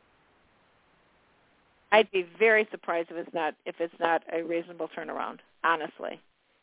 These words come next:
But get that, get all that paint done. And if you have to,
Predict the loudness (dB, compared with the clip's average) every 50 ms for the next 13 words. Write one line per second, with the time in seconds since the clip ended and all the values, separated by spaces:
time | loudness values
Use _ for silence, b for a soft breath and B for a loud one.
0 | _ _ -8 0 2 2 2 4 2 2 2 0 _ _ _ 0 2 4 6 4
1 | 4 4 2 0 0 -2 -6 -6 -6 -6 -6 -6 -6 -6 -6 -10 -16 -20 _ b
2 | b b b b b b -2 -2 -2 -2 0 -2 -2 0 2 2 2 2 2 -2
3 | -6